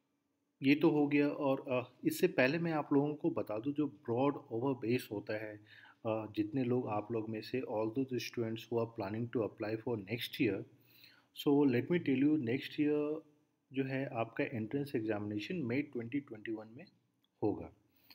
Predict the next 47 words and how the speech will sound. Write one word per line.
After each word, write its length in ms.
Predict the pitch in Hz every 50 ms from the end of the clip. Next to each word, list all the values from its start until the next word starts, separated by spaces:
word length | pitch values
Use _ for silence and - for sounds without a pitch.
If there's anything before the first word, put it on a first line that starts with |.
| _ _ _ _ _ _
और 300 | - 98 101 101 113 - -
इस 180 | 147 135 - -
साल 140 | 143 131 131
तो 140 | 131 147
कोरोना 400 | 143 - 117 110 110 110 120 123
के 140 | 120 - 127
कारण 320 | 110 - 107 110 120 127 107
डिले 220 | 104 98 101 120
हो 220 | 117 107 104 104
गया 180 | 101 101 104 104
था, 140 | 104 - 170
लेकिन 380 | 185 165 - - 131 156 190 - - _ -
अगले 260 | 107 90 110 117 117
साल 240 | 117 - 127 120 110
डिले 280 | 98 95 98 131 156
नहीं 340 | 156 110 92 92 110 113 117
होगा। 280 | 113 104 95 95 110 127 - _ _ _ _ - - - - - - _ _ _ _ _ -
तो 300 | - 143 147 147 - - -
आप 180 | 117 123 - -
लोग 140 | 160 160 156
में 160 | 160 160 165
से 240 | 165 - 175 165 165
जितने 380 | 160 - - - - 143 147
भी 140 | 143 143 143
लोग, 440 | 139 139 139 143 143 143 139 - -
अ, 220 | 123 117 117 117
प्रिपरेशन 720 | 113 117 - - - 123 113 - 127 123 120 - - 139 131
कर 200 | 123 - 110 -
रहे 180 | 120 123 123
हैं, 260 | 123 127 127 127 127 123
अगले 280 | 110 104 104 110 117
साल 260 | 117 - 123 120 117
जेएनयू 340 | 110 107 104 104 110 117 117
के 180 | 113 - 117 107
लिए 340 | 107 110 110 117 117 120 -
आने 240 | 107 98 101 107 110
का 200 | 107 - 113 110
प्लान 400 | 107 - _ - 98 98 104 104 -
कर 140 | - 104 104
रहे 160 | 110 117 123
हैं, 120 | 123 127 _ _ _ _ - - _ _ _ -
तो 100 | 143 143
अभी 300 | - - 143 135 165 175
से 240 | - - 190 180
स्टार्ट 340 | 170 - - - 98 95 -
कर 140 | - - 95
दीजिए। 460 | 85 85 92 85 82 90 87 85 85